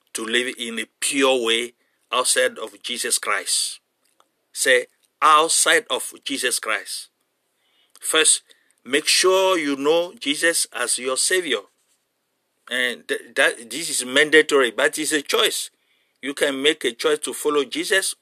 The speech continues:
or refuse, but you will have the result, good and bad. You see? So what must characterize, uh, the Christian is, is self-control and self-discipline.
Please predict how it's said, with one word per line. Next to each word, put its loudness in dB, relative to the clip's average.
or 2
refuse, -2
but 0
you 0
will 0
have 0
the 4
result, 0
good 0
and -2
bad. -2
You -8
see? 0
So -2
what -4
must 0
characterize, 2
uh, 0
the -6
Christian -2
is, -6
is -2
self-control 2
and -6
self-discipline. 0